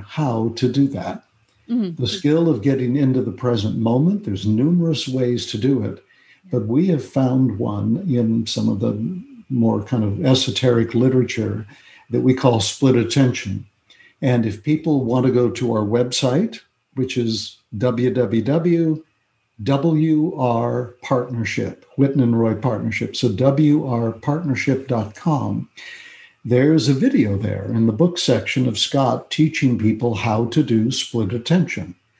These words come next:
Speaker 2: Wow.
Speaker 1: And the wonderful thing about it is that we find so helpful is that you can do it while you're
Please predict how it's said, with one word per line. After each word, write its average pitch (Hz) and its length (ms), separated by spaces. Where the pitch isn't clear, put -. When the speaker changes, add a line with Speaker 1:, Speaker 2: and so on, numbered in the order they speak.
Speaker 2:
Wow. 185 200
Speaker 1:
And 113 220
the 110 80
wonderful 151 520
thing 160 180
about 139 360
it 117 180
is 117 300
that 127 100
we 131 140
find 123 360
so 120 240
helpful 135 640
is 135 280
that 143 100
you 139 220
can 127 300
do 170 260
it 160 280
while 185 460
you're 139 420